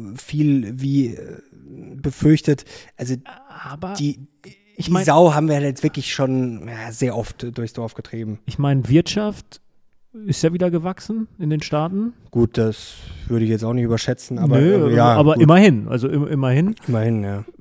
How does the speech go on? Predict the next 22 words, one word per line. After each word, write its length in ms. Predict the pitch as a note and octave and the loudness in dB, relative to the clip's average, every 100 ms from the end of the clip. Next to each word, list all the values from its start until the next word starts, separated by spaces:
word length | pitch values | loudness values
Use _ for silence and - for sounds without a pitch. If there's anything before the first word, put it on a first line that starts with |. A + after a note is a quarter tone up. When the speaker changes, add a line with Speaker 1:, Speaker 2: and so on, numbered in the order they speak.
| C3+ - - - - | -10 -10 -10 -18 -8
Speaker 2:
Wenn 160 | B2+ A#2+ | -4 -2
jetzt 180 | A#2 A#2 | 0 2
noch 140 | B2 | 2
ein 60 | D#3 | 2
Quartal 440 | F3 D#3 D#3+ E3 | -2 -2 0 -2
folgen 360 | - D#3+ E3 D#3+ | 2 4 4 2
sollte 540 | D#3+ E3 E3 E3+ E3 _ _ _ - - | 2 2 2 0 0 _ _ _ -20 -4
und 120 | A#2 | 0
dann 180 | A#2+ B2+ | 2 2
die 120 | B2+ | 0
Fed 280 | - C3+ C#3 | 0 -2 -4
vielleicht 400 | - C3 C3 B2+ | -2 0 0 -2
ein 100 | B2 | -2
bisschen, 580 | C3+ - C3+ B2 A#2+ A2+ - D#3 | -2 -2 -2 -2 -4 -8 -12 -4
ja, 460 | A2+ A#2+ D3+ A#2 _ _ _ _ _ _ - | 0 0 -2 -4 _ _ _ _ _ _ -18
langsamere 640 | - B2+ A#2+ D#3+ E3 E3 | -4 -2 0 0 2 0
Töne 300 | - E3+ E3 | 4 4 4
anschlägt, 500 | D3 E3 - E3+ D#3 | 0 -4 -2 -4 -4
ja, 80 | A2+ G2 | -6 -6
warum 240 | G#2+ A#2+ | -4 -2
nicht? 440 | B2+ D#3+ - - _ - | -2 -4 -6 -20 _ -2
Also, 180 | D3+ | 2